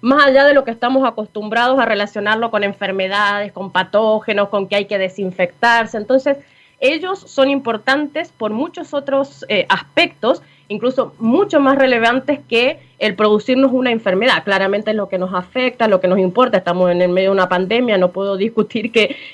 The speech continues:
que sí existe, eh, ese problema, pero queremos relevar el otro, el, el otro papel, el, el, el fundamental para nuestra subsistencia, y en eso queremos llegar a un equilibrio a pesar de la pandemia,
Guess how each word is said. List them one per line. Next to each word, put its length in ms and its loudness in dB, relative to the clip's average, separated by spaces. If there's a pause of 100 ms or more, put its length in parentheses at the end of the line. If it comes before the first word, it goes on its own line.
que 120 4
sí 220 2
existe, 540 -6 (260)
eh, 440 0
ese 200 -2
problema, 520 0 (340)
pero 420 4
queremos 400 0 (100)
relevar 460 0
el 120 2
otro, 200 0 (240)
el, 260 -10
el 160 -6
otro 200 -4
papel, 360 -2
el, 200 -2
el, 320 -2
el 140 4
fundamental 760 0
para 200 -2
nuestra 280 -8
subsistencia, 800 -6
y 100 0
en 100 2
eso 240 2
queremos 340 2
llegar 240 -2
a 20 0
un 80 0
equilibrio 600 -2
a 80 2
pesar 360 0
de 80 -2
la 140 2
pandemia, 540 -2